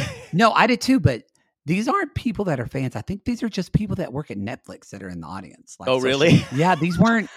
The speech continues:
Speaker 1: <laughs> I, I
Speaker 2: fans.
Speaker 1: wondered how, I wondered how they got the audience for it.
Speaker 2: But even there, I'm saying even people at the network are laughing at her.
Speaker 1: Yes. I, you know why? This is,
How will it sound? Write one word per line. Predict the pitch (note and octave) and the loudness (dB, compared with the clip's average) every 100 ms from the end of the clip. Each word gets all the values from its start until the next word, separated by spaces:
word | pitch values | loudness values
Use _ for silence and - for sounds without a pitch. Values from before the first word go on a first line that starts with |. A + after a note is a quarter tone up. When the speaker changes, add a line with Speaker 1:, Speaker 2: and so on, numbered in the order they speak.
| - | -16
Speaker 1:
<laughs> | C4 - | -12 0
I, | A3+ - - _ - | 0 0 -20 _ 0
I | F#3 | 0
Speaker 2:
fans. | F3 | 2
Speaker 1:
wondered | G#3+ B3 D4 | -2 -2 -6
how, | F3+ F#3 F#3 - | -2 0 0 -2
I | E3+ | -4
wondered | E3 F#3 A3+ | -2 -6 -6
how | F#3 C#3+ C#3 | -8 -6 -4
they | D3+ C3 | -4 -6
got | A#2+ A2 - | -4 -6 -6
the | G2 | -4
audience | F#2 G2+ F#2 - | -4 -4 -12 -14
for | D#2 A#1 | -14 -12
it. | - - _ | -12 -18 _
Speaker 2:
But | G3 | -4
even | - A#3 B3+ A#3+ | 0 2 2 2
there, | A3 | 2
I'm | F3 G3 | 2 0
saying | A#3 A3 | 0 -2
even | G#3 G#3+ A#3+ | -2 -2 -2
people | A3 G#3+ G3+ | -4 -4 -4
at | E3 | -2
the | D3 | -2
network | C#3 F3+ - B2 - | 0 -2 -2 -6 -2
are | B2 | -4
laughing | A2 G#2+ G2+ G2+ G2 | -2 -2 0 -2 -4
at | F#2 | -10
her. | F2+ F#2+ - - _ | -12 -16 -18 -20 _
Speaker 1:
Yes. | - E4 G#4+ F#3+ B2 - - - - _ | 2 4 6 2 -2 -10 -18 -18 -20 _
I, | D#3 F3 - _ _ _ _ | -2 -2 -4 _ _ _ _
you | - G3+ | -10 -6
know | G#3+ | -6
why? | A2+ G2+ G2+ A#2+ B2 _ _ _ _ _ _ _ | -4 -4 -4 -8 -12 _ _ _ _ _ _ _
This | B2 D#3 | -10 -10
is, | D3+ C3+ | -10 -14